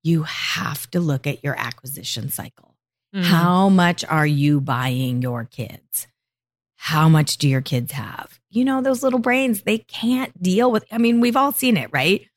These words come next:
Speaker 1: They get a whole bunch of new toys at their birthday and then you turn around and they're playing with the boxes.
Speaker 2: Yeah.
Speaker 1: Right? That this, that more isn't better. And it actually, studies have shown that it stunts their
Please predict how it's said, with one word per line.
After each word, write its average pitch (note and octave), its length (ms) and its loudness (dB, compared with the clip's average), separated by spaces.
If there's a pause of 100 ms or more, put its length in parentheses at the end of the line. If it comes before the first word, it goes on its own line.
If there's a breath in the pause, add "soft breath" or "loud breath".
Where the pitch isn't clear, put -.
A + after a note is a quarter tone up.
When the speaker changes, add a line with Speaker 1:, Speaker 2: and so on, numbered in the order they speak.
(240)
Speaker 1:
They F3+ 300 -2
get F#3 200 2
a F3+ 60 2
whole F#3+ 140 2
bunch F3 160 0
of F#3 80 0
new F3 140 2
toys E3 260 0
at E3+ 80 -2
their D#3+ 120 -2
birthday D3+ 320 -2
and E3 100 0
then D#3 100 0
you D#3 100 0
turn D3+ 220 -2
around D3 260 0
and C3 100 -4
they're B2+ 80 -4
playing C#3 260 0
with C#3 120 0
the C#3 80 -2
boxes. - 680 -6 (200)
Speaker 2:
Yeah. E3+ 320 -4
Speaker 1:
Right? F#3+ 420 4
That G3 220 0 (120)
this, G#3 600 -2 (320)
that G#3 200 0
more A3 420 4
isn't F3 480 -2
better. C#3+ 520 -2
And D3+ 120 0
it D3 160 -4
actually, E3+ 380 -2
studies D3 420 -2
have C#3+ 160 -4
shown C#3 300 -2
that B2 140 -4
it B2+ 240 -12
stunts - 720 -6
their B3 560 0